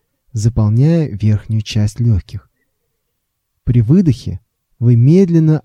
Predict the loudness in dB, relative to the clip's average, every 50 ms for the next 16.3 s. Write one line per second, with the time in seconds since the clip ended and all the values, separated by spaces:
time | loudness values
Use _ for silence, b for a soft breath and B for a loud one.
0 | _ -10 -6 -6 -6 -8 -4 -2 0 2 2 2 0 -2 -6 -8 -8 -6 -2 0
1 | 2 2 2 0 -2 -6 -6 -6 -6 -4 -2 0 2 2 2 0 -2 -6 _ _
2 | _ _ _ _ _ _ -4 -2 0 2 2 2 2 2 2 2 2 2 0 -2
3 | -2 0 2 0 0 0 -2 -4 -6 -6 -12 _ _ _ _ _ _ _ _ _
4 | _ -2 0 0 0 0 0 2 0 0 2 2 2 2 2 0 -2 -4 -4 -6
5 | -8 -12 -20 -20 _ _ _ _ _ _ _ _ _ _ _ _ _ _ _ _
6 | _ _ _ _ _ _ _ _ _ _ _ 0 0 2 4 4 2 2 0 -4
7 | -6 -6 -6 -2 -2 -4 -2 0 0 0 2 2 0 0 2 0 0 2 2 2
8 | 0 0 2 2 0 0 0 -2 -6 -8 -4 _ 0 2 2 2 2 2 2 0
9 | 0 -2 -6 -6 -6 -8 -4 -2 0 0 0 0 -2 -4 -2 -2 0 0 0 0
10 | 0 2 0 0 0 -2 -8 -14 -14 -16 -18 _ _ _ _ _ _ _ _ _
11 | _ _ _ _ _ _ _ _ _ _ _ _ _ _ -4 -4 -2 -2 -4 -4
12 | -4 -6 -6 -6 -6 -6 -6 -6 -6 -8 -10 -10 _ -20 -20 _ _ _ _ _
13 | _ _ _ _ _ _ _ _ _ _ -4 0 0 0 2 2 2 2 2 2
14 | 0 -2 -4 -2 -2 -2 -2 -2 -6 -4 -4 -8 -8 -8 -6 -6 -6 -4 -2 -2
15 | -2 -2 0 -2 -2 -2 -2 -4 -6 -4 -8 -10 -10 -10 -10 -2 0 0 0 0
16 | -4 -10 -14 -14 -14